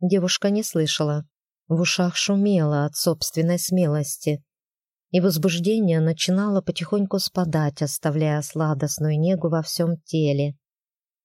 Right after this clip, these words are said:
Но тут они пришли к дверям бирюзовой комнаты. На ноги её ставить никто не стал. Марк просто скользнул вперёд и распахнул дверь.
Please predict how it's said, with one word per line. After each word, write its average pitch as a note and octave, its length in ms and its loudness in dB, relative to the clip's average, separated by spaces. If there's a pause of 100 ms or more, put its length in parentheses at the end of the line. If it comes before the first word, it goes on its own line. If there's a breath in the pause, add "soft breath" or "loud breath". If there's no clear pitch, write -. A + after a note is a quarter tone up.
(260)
Но F3+ 240 4
тут - 340 -2
они G3 220 2
пришли F#3+ 500 0
к F3 60 0
дверям F3 480 2
бирюзовой F#3+ 480 0
комнаты. D#3 720 -2 (800)
На E3+ 260 2
ноги D#3+ 260 2
её F3+ 260 4
ставить F#3+ 560 0
никто G3+ 380 0
не G#3 120 2
стал. D#3 500 -4 (680)
Марк D#3+ 360 0
просто D#3 420 0
скользнул D#3 760 0
вперёд F#3 400 -2 (600)
и A3+ 100 0
распахнул F3+ 720 0
дверь. D#3 360 0